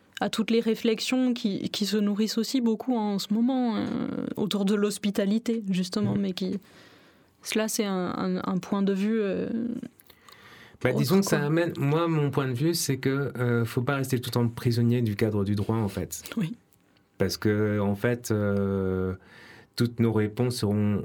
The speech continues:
Speaker 2: euh, prédéterminées par le cadre imposé par le
Speaker 1: Hmm.
Speaker 2: maître. Et il y a
Speaker 1: Oui,
Speaker 2: des
Speaker 1: oui, bien
Speaker 2: choses
Speaker 1: sûr.
Speaker 2: qui exigent qu'on refuse le cadre, euh,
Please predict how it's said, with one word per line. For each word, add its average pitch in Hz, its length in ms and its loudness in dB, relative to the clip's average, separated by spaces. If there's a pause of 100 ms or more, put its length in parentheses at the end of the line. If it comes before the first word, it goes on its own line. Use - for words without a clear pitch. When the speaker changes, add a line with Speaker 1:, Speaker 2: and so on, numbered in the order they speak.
(100)
Speaker 2:
euh, 92 800 0
prédéterminées 104 640 2
par 101 120 -2
le 95 120 0
cadre 104 260 -2
imposé 98 360 0
par 95 140 -2
le 95 60 0
Speaker 1:
Hmm. 92 60 2
Speaker 2:
maître. - 320 -2 (460)
Et 107 180 0
il 107 60 2
y 104 60 2
a 95 400 -2
Speaker 1:
Oui, - 120 2
Speaker 2:
des 101 80 4
Speaker 1:
oui, 98 80 4
bien - 100 -2
Speaker 2:
choses - 240 2
Speaker 1:
sûr. - 60 -8
Speaker 2:
qui 107 400 -2
exigent 113 680 0 (420)
qu'on 107 160 0
refuse 110 440 -2
le 104 140 2
cadre, 113 400 -2
euh, 101 120 -4